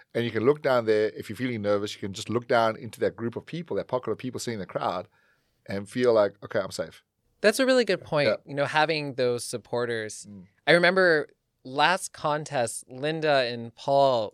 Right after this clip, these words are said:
Speaker 2: both of you were competing for the international speech contest.
Speaker 1: In different rooms.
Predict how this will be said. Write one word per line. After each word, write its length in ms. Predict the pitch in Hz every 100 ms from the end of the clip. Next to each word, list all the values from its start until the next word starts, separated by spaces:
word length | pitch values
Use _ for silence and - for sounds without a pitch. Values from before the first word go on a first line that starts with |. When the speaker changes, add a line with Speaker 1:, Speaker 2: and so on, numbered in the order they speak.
| -
Speaker 2:
both 260 | 131 147 147
of 100 | 123
you 120 | 120
were 120 | 117
competing 480 | - 120 127 120 120
for 160 | 123
the 120 | 110 110
international 600 | 131 131 120 120 - 104
speech 380 | - 131 139
contest. 380 | - 117 110 104
Speaker 1:
In 40 | 95
different 200 | 113 104
rooms. 320 | 107 95 -